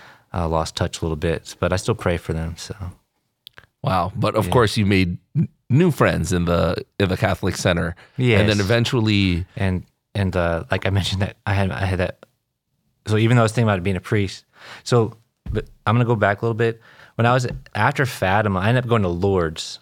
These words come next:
Speaker 2: Oh,
Speaker 1: Okay.
Speaker 2: really?
Speaker 1: And, uh, yes, so that was in May thirteenth, two thousand, which is actually the day of Fatima.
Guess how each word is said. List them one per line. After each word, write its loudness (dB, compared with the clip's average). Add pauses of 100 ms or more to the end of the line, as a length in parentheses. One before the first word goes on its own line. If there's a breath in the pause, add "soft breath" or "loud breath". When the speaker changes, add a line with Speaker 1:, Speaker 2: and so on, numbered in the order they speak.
(140)
Speaker 2:
Oh, 2
Speaker 1:
Okay. -2
Speaker 2:
really? 0 (460 loud breath)
Speaker 1:
And, 2
uh, 2
yes, -4
so -4
that 2
was 2
in 2
May 2
thirteenth, -2
two -2
thousand, -2
which -4
is -2
actually 0
the -2
day 2
of -6
Fatima. -2